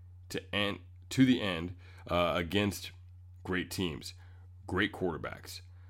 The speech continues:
I believe in our guys, and this going to,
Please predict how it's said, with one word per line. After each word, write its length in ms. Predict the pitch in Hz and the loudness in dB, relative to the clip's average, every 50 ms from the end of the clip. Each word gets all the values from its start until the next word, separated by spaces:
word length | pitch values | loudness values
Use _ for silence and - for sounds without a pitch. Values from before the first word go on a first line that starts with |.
| - - - - - | -18 -18 -14 -2 2
I 160 | 76 98 104 | 4 4 4
believe 360 | 92 104 104 104 101 95 90 | 4 4 4 4 4 4 4
in 60 | 90 | 2
our 120 | 82 78 76 | 2 0 0
guys, 560 | 67 92 90 95 104 113 120 123 120 - - - - - - - - - - - - - | 0 0 2 2 2 2 0 0 -2 -6 -10 -16 -18 -18 -18 -18 -20 -20 -20 -16 -4 -2
and 360 | 92 92 90 90 87 90 90 - - - | 0 2 2 2 0 -2 -4 -10 -14 -10
this 260 | 73 82 98 98 - - | -4 -2 -2 -2 0 2
going 280 | - 104 104 101 98 90 | 4 4 6 6 4 2
to, 320 | 92 90 90 90 82 | 2 2 4 2 2